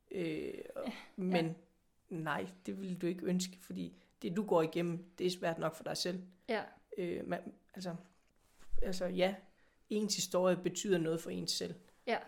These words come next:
Speaker 1: Øh, og det forløb, man går igennem, hver især, betyder noget for en selv.
Speaker 2: Ja.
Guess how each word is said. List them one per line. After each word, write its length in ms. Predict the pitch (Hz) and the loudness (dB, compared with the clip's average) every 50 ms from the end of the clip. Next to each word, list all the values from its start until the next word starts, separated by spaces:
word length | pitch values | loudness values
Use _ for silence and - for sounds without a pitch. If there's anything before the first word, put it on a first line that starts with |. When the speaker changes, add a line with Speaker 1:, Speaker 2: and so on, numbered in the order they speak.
| - - _ - | -12 -18 _ -4
Speaker 1:
Øh, 220 | 196 180 165 160 160 | -2 -2 0 0 0
og 200 | 165 165 165 - | -2 0 2 2
det 120 | 196 190 | 2 2
forløb, 300 | 196 185 175 180 185 180 | 2 0 0 2 0 0
man 120 | 170 156 | 0 -2
går 120 | - 165 156 | -2 -2 -2
igennem, 380 | 156 156 180 185 196 190 180 180 - - - - | -2 0 0 0 2 2 0 -2 -4 -8 -10 -4
hver 140 | 170 170 165 | -2 -2 0
især, 380 | 170 - - - 180 185 175 165 - - _ _ _ - - - - | 0 0 0 0 0 0 -2 -2 -6 -12 _ _ _ -20 -20 -10 -4
betyder 340 | - 160 170 - 185 170 156 | -4 -4 -2 0 0 0 0
noget 180 | 156 160 156 175 | 0 -2 -4 -4
for 80 | 165 | -6
en 120 | - 165 160 | -6 -6 -6
selv. 240 | - 180 175 180 - - - - | -6 -6 -8 -10 -12 -12 -8 -6
Speaker 2:
Ja. 100 | 220 | -6